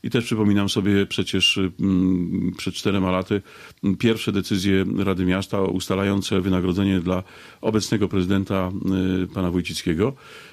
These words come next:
gdzie doszło do paradoksalnej sytuacji, że, mm, wynagrodzenie trzeba było korygować, ponieważ ustalone na poziomie poprzedniego prezydenta było niższym, e, niż to, które miał obejmujący stanowisko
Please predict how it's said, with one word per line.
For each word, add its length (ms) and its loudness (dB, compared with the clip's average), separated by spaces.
gdzie 220 2
doszło 240 -2
do 80 0
paradoksalnej 540 0
sytuacji, 540 -2
że, 280 0
mm, 520 4
wynagrodzenie 560 2
trzeba 200 -2
było 200 0
korygować, 520 0
ponieważ 720 2
ustalone 460 2
na 100 0
poziomie 400 2
poprzedniego 640 0
prezydenta 560 0
było 240 4
niższym, 600 4
e, 180 4
niż 320 4
to, 180 0
które 280 2
miał 340 2
obejmujący 560 4
stanowisko 560 0